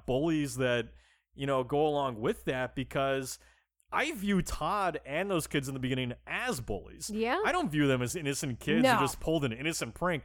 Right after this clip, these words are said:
Speaker 1: An innocent prank is not, you know, doing what they did. An innocent prank is, like,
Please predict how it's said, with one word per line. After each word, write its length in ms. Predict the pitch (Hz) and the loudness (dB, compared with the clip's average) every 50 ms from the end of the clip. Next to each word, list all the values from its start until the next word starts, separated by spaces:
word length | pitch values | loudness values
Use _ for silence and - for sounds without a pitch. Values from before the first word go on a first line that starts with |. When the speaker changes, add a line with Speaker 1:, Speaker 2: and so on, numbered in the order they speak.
| - - - - - | -8 -18 -20 -10 -6
Speaker 1:
An 100 | 190 208 240 | -4 -4 -4
innocent 420 | 262 359 381 370 - 330 254 180 - | -2 -2 -2 0 2 2 0 0 0
prank 360 | - 175 185 220 208 185 - 147 | 2 2 2 2 2 0 -2 -2
is 140 | 151 120 | -2 -2
not, 400 | 131 127 135 151 190 196 185 - - - - - - _ - | -2 0 0 2 2 0 -2 -4 -10 -18 -20 -20 -20 _ -6
you 100 | 151 160 | -2 2
know, 240 | 160 156 151 151 143 | 2 4 4 2 0
doing 500 | 127 117 - 151 165 190 185 165 147 139 | -2 2 2 4 6 6 6 4 2 0
what 160 | 139 131 - | -2 0 2
they 160 | - 139 135 | 2 2 2
did. 340 | 120 104 104 135 147 143 110 | 2 0 2 4 4 4 4
An 120 | 107 123 156 | 2 0 -2
innocent 300 | 220 233 - 240 175 131 | -2 0 0 -2 -2 -2
prank 360 | - - 143 139 151 160 151 - | -2 0 2 2 2 0 0 -2
is, 140 | 135 117 - | -4 -2 0
like, 280 | 120 123 123 117 110 | 2 4 4 4 2